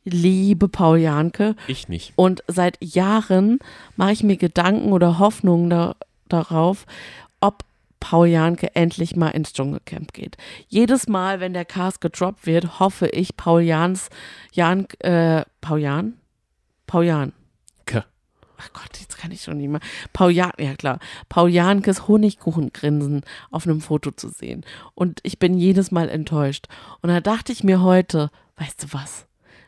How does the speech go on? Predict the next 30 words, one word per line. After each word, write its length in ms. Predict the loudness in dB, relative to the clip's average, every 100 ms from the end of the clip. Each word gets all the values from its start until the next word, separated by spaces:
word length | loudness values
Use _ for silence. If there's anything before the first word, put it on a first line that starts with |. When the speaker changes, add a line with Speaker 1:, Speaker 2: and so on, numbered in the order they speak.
| -14
Speaker 1:
Schreib 300 | -4 -4 -2
ihm 140 | -4
doch 100 | -4
einfach 260 | -4 -2 -2
mal 160 | -2 -2
eine 120 | -2
Nachricht 440 | 0 0 -2 -4
und 100 | -6 -6
frag 320 | -6 -6 -6
nach.“ 300 | -8 -10 -14 -20 -20 -14 -4
Weil 100 | 0
dann 140 | 0
kann 160 | 0 2
er 80 | 4
mir 200 | 4 4
ja 60 |
vielleicht 340 | 2 0 -2 0
die 60 |
Hoffnung 380 | -2 0 0 2
nehmen, 240 | 2 2 2
dann 160 | 2
muss 160 | 2 0
ich 80 | -4
auch 120 | -4
gar 140 | -4
nicht 120 | -2 -2
mehr 180 | -2 -2
weiter 220 | -6 -8
davon 300 | -12 -12 -12
träumen. 280 | -6 -6